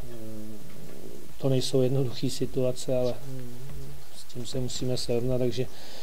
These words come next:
jsme si k tomu něco řekli do druhého poločasu a byli jsme kompaktnější a, a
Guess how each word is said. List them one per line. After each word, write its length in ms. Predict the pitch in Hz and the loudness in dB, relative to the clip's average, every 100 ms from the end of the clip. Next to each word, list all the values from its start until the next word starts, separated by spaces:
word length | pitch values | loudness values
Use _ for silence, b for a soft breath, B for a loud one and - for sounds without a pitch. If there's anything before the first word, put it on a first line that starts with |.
| B B | B B
jsme 180 | 131 117 | 0 0
si 160 | 131 | 0
k 40 | - | 2
tomu 200 | 131 131 | 2 4
něco 280 | 127 143 | 4 4
řekli 420 | 127 120 - 131 120 151 127 123 120 | 2 4 4 4 4 0 -2 -2 0
do 100 | 120 | 0
druhého 300 | 123 127 131 | 2 4 4
poločasu 800 | 131 127 131 - - - 135 131 | 2 2 2 0 0 2 4 4
a 120 | 135 B B B B 127 | 2 B B B B 0
byli 140 | 120 | 0
jsme 180 | - 135 | 2 2
kompaktnější 1000 | 127 120 131 - 131 127 - - 135 135 | 2 2 2 2 2 2 0 0 4 4
a, 40 | |
a 200 | 127 120 | 4 0